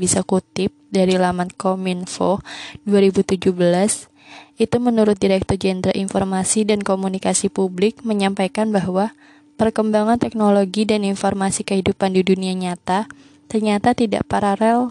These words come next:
dengan kehidupan di dunia maya. Di dunia nyata, orang-orang masih bisa tuh saling menghargai, saling menghormati satu sama lain. Tapi di sosmed itu lebih banyak didominasi dengan konten-konten neg-, negatif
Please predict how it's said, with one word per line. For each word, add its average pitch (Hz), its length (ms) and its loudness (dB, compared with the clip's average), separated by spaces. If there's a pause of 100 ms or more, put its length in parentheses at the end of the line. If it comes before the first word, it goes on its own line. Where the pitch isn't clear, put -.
(140)
dengan 202 320 0
kehidupan 208 480 0
di 208 160 4
dunia 190 240 -2
maya. 175 480 -6 (720)
Di 208 240 0
dunia 208 400 2
nyata, 208 480 0
orang-orang 220 400 2
masih 233 320 0
bisa 185 320 0
tuh 240 160 2
saling 214 320 2
menghargai, 202 720 2
saling 190 480 2
menghormati 190 1120 0 (400)
satu - 320 -2
sama 202 320 -2
lain. 185 480 -4 (500)
Tapi 202 580 -2
di 214 80 2
sosmed 208 480 -2
itu 208 160 0
lebih 214 320 0
banyak 190 400 0
didominasi 190 800 0
dengan 208 320 -2
konten-konten 196 800 -4
neg-, 196 220 -6 (180)
negatif 190 720 -4